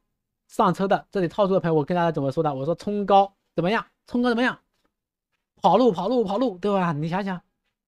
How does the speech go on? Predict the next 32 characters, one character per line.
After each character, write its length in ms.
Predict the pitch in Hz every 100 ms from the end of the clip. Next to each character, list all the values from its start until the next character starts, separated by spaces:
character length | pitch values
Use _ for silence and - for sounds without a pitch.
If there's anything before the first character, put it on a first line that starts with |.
| _ _
在 100 | 214
这 100 | 208
里 120 | 196 170
冲 200 | 202 202
高 140 | 208
你 80 | 170
不 120 | 190
跑 140 | 170
路， 100 | 165
你 120 | 156 147
在 120 | 190
这 80 | 196
个 120 | 180
追 200 | - 190
高 140 | 180
追 180 | 180 196
进 140 | 190
去， 140 | 175 180
那 140 | 170
我 100 | 139
告 160 | 131 143
诉 120 | 139
你， 180 | 117 107 _ _ _ _ _ _ _
这 80 | 151
个 120 | 135
损 340 | 135 - 131 110
失 140 | -
是 120 | -
比 120 | - 120
较 100 | 104
大 160 | 120
的。 140 | 110